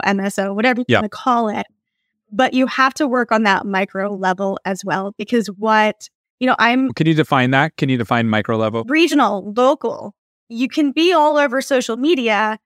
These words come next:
Speaker 1: You can be all over the internet, but it doesn't mean that your patients in that area.
Speaker 2: Yeah. See, I'm not even thinking patients. I'm thinking, "Dentist. I want, I'm a C E O of a D S O,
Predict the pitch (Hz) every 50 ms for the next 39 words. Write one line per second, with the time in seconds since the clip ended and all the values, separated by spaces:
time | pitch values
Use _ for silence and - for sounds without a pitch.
0 | _ - - 233 - - 254 247 202 - 294 330 359 330 302 302 285 277 254 262
1 | 240 - - - 294 359 - 311 262 - 240 240 226 233 202 - - 294 330 294
2 | 311 247 - - 233 254 302 311 285 247 240 214 214 208 - 190 202 233 220 214
3 | - - - 349 370 339 - - 214 196 202 196 196 - _ - 220 233 226 208
4 | 180 180 - - - - 240 277 311 311 277 208 - - - - - 220 - _
5 | _ - 120 117 104 90 - _ _ _ _ _ _ _ _ _ - - 170 143
6 | 151 170 190 190 190 175 165 151 120 - 160 170 - 170 156 139 120 - - 139
7 | 135 147 - - 131 113 - 127 131 151 165 - 170 156 139 151 143 123 117 113
8 | 104 _ _ _ _ _ _ _ 110 98 - 143 143 143 147 147 139 123 - -
9 | 131 131 147 151 151 143 127 - _ _ _ _ _ _ - 131 135 147 165 156
10 | 143 - - 165 151 147 143 139 139 135 139 135 135 131 117 117 110 98 - 139
11 | 151 156 135 120 107 - - 113 101 98 98 95 101